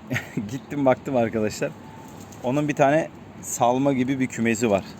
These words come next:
Yeni olanları, acemi olanları işte ben ona söylemiştim. Hani kendine ayrı bir kümes yap. En azından dışarıdan gelen kuşları, e, buraya koyabilesin.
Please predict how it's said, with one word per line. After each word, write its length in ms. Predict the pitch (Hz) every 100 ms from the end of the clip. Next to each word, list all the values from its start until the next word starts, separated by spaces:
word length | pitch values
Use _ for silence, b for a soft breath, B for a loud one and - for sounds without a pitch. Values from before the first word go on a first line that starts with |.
| -
Yeni 320 | 104 120 135
olanları, 760 | 139 127 123 123 123 120 123 120
acemi 360 | - 98 110 120
olanları 500 | 117 113 113 110 110
işte 300 | 107 - 139
ben 120 | 156
ona 220 | 156 123
söylemiştim. 560 | 107 110 98 98 - 85 - - - - - 120
Hani 180 | 123
kendine 300 | 120 135 131
ayrı 340 | 120 127 127 127
bir 60 |
kümes 340 | 127 165 190 165
yap. 140 | 175 - - - - -
En 120 | 139
azından 360 | 147 139 143 135
dışarıdan 480 | 123 151 131 135 131
gelen 380 | 131 127 127 - - -
kuşları, 480 | 160 - 135 180 - - - - - - - - - - - -
e, 240 | 113 113 117
buraya 280 | 160 165 170
koyabilesin. 760 | 139 143 156 165 160 143 175